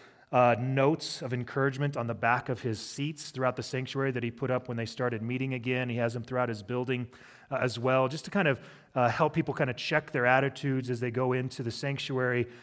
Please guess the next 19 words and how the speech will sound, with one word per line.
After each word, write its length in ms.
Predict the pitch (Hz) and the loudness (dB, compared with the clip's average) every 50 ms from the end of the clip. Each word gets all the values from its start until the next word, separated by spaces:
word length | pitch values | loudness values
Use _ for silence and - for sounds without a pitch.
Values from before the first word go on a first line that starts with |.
| - - - | -20 -8 -2
uh, 100 | 127 117 127 | 0 0 2
in 140 | 131 131 120 | 0 0 -2
particular 480 | - 120 - 160 143 143 139 127 123 | -4 -4 -2 -2 -2 0 0 0 0
thinking 380 | 120 - 143 135 127 - 123 123 | 0 -2 -4 -4 -4 -4 -4 -4
about, 500 | 113 104 117 117 113 110 113 - - - | 0 2 4 4 4 2 0 -6 -10 -8
you 80 | 123 | -6
know, 260 | 113 113 110 113 110 110 160 - | -4 -2 -2 -4 -4 -8 -8 -4
um, 420 | 131 117 110 107 104 104 107 107 104 - - 208 | -2 0 0 0 0 -2 -6 -8 -10 -12 -16 -16
the 80 | 190 151 | -14 -12
covid 360 | - - 151 143 127 135 123 | -2 2 2 2 4 2 0
and 100 | 120 117 | 0 0
how 100 | 131 123 | 0 -2
we're 60 | 120 | -2
supposed 220 | - - 127 - | -2 -4 -6 -6
to 80 | - 131 | -6 -8
respond 500 | 113 - - - - 127 127 127 127 123 | -8 -8 -8 -4 -2 0 2 2 0 0
within 380 | 120 113 - - 135 135 135 127 | -4 -6 -2 -2 0 0 0 0
the 80 | 120 | -4
church. 500 | 123 - - 139 131 123 123 - - - | -4 -4 -4 -2 -2 -2 -2 -6 -10 -10